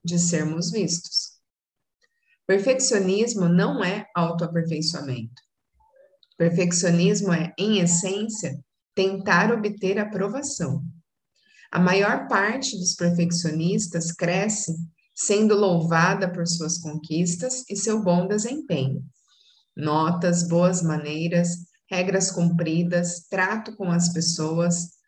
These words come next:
aparência, esportes. Em algum ponto do caminho, eles adotaram esse sistema de crença perigoso e debilitante. "Eu sou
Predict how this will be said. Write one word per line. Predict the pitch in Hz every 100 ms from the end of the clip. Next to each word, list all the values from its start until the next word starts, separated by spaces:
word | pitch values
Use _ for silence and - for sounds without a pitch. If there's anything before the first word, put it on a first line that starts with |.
| _ -
aparência, | 185 - 175 165 165 175 175 - 165 -
esportes. | 180 175 - 151 156 160 165 165 - - - _ _ _ _
Em | - 175
algum | 190 196 269 -
ponto | 240 220 214
do | 180
caminho, | 175 156 160 190 220 175 - -
eles | 175 175 190
adotaram | 175 175 202 190 214 220
esse | 214 -
sistema | - - 180 175 170
de | 170
crença | - 160 170 175 170 208
perigoso | 196 175 170 185 220 214 202 -
e | 180
debilitante. | 196 220 247 262 214 151 143 151 - - _ _ _ _ -
"Eu | 180 185
sou | 180 - 196 226